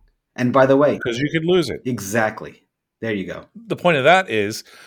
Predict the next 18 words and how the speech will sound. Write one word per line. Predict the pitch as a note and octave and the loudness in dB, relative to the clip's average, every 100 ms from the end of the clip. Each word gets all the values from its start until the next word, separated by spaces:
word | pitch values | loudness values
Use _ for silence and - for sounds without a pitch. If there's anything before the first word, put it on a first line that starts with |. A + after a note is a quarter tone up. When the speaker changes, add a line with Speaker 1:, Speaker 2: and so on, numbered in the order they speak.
| - _ | -20 _
Speaker 2:
if | C3+ | -4
you | A2+ | -2
get | C3 C3 | -4 -2
to | |
the | A#2+ | -4
point | G#2+ - A2+ A2+ - | -4 -2 -2 -2 -6
where | A#2 G#2+ G#2 G2+ G#2 - | -2 0 2 2 -2 -4
maybe, | A#2+ A#2 | -4 -2
like, | G#2 G#2 | 0 0
many | G2+ G2+ G#2+ | -2 -6 -6
amp | G#2 A2+ G#2 | -8 -10 -10
traders | A#2+ G#2+ A2 G#2+ | -8 -6 -6 -8
today | C3+ A2 G2 G2 A#2 C3+ | -8 -4 -4 -4 -6 -6
are | A2 | -4
looking | G2+ G#2 A2 | -4 -6 -8
at | G2+ G2 | -6 -6
their | G2+ | -6
portfolio | - G#2 - A2+ F2+ E2+ E2+ G2+ | -6 -10 -8 -6 -4 -4 -4 -6